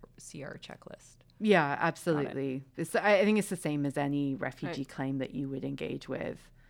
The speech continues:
Speaker 3: Well, I, I also think it, it's a cautionary tale for those people listening who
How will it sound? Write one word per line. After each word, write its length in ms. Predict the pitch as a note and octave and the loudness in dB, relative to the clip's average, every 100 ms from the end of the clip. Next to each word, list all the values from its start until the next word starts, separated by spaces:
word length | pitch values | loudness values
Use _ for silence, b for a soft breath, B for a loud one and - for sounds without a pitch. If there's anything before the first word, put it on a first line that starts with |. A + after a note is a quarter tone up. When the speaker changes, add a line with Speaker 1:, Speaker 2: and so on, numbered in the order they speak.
| B B B B B B B | B B B B B B B
Speaker 3:
Well, 140 | A3+ G#3+ | 4 6
I, 100 | G#3+ | 8
I 160 | F#3+ | 8
also 280 | G3+ G#3 G#3+ | 6 4 0
think 240 | G3 F3 F3+ | -2 -2 -2
it, 100 | - | -4
it's 220 | E3+ D#3+ | -4 -4
a 40 | F3+ | -4
cautionary 560 | F3 E3 F#3+ D#3+ D3+ | -2 -2 -2 -2 -2
tale 320 | D3 E3+ C3+ C#3+ | -2 -4 -4 -6
for 320 | - D3+ D3+ C3+ | -6 -4 -4 -4
those 360 | D#3 D#3 D3+ - | -2 -2 -4 -12
people 420 | - E3+ E3 D3+ | -8 -6 -4 -2
listening 480 | D3 - E3 D3+ D#3 | -4 -4 -4 -4 -4
who 260 | E3 D3+ | -4 -6